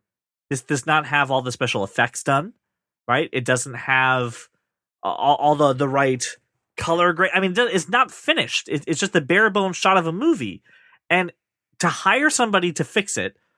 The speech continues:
or to go ahead and, and, and do any kind of, God forbid they do a reshoot, right? It's gonna cost them way more money than it's worth. Because, Josh, and this is the part I did look into, because the movie wrapped, all their contracts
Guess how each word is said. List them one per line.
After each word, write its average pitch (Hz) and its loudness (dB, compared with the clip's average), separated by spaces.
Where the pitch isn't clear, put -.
or 190 2
to - -4
go 214 4
ahead 226 4
and, 175 2
and, 156 -2
and 139 -4
do 180 0
any 202 -2
kind 170 0
of, 113 -8
God 175 0
forbid 147 -2
they 143 -2
do 127 0
a 110 0
reshoot, 110 -2
right? 151 0
It's 240 0
gonna 302 0
cost 269 0
them 262 0
way 339 4
more 349 4
money 330 2
than 233 2
it's 233 -2
worth. - 0
Because, 202 2
Josh, 196 4
and 170 -4
this 208 0
is 208 -2
the 190 -6
part 170 2
I 123 0
did 214 0
look 139 -2
into, 113 -4
because 175 0
the 190 0
movie 170 0
wrapped, 127 0
all 147 4
their 147 0
contracts 139 0